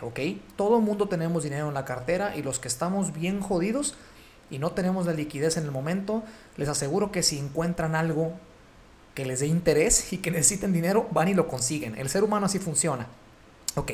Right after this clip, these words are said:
entonces la clave está en que tienes que encontrar una manera de tener transacciones con esta gente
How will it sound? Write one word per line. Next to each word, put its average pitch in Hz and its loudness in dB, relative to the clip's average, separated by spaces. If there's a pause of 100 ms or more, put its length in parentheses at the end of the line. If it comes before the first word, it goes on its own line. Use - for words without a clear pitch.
(100)
entonces 165 2
la 151 0
clave 233 2
está 214 0
en 147 -4
que 139 -8 (560)
tienes 226 4
que 220 0
encontrar 202 0
una 190 2
manera 175 0
de 160 0
tener 147 -6
transacciones 151 -4
con 143 -6
esta 139 -2
gente 190 -2